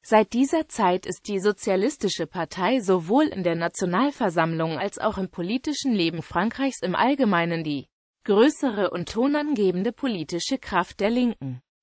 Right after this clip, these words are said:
Die P S wurde traditionell durch vier Strömungen, Courants, formiert. Den Courant Mitterrand,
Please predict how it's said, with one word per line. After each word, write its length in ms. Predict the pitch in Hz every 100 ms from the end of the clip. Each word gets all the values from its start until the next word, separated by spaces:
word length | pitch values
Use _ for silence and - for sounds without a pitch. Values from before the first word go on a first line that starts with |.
| _
Die 100 | 226
P 240 | - 262 -
S 240 | 269 -
wurde 280 | 208 196 185
traditionell 840 | - 185 226 254 - 240 196 175
durch 180 | 208 180
vier 240 | - 277 302
Strömungen, 720 | - 196 180 175 175 190 254
Courants, 680 | - 208 180 175 185 262 - -
formiert. 720 | - 233 254 202 135 - - _ _ _ -
Den 180 | 233 233
Courant 460 | - 196 175 170
Mitterrand, 640 | - 175 170 143 143 135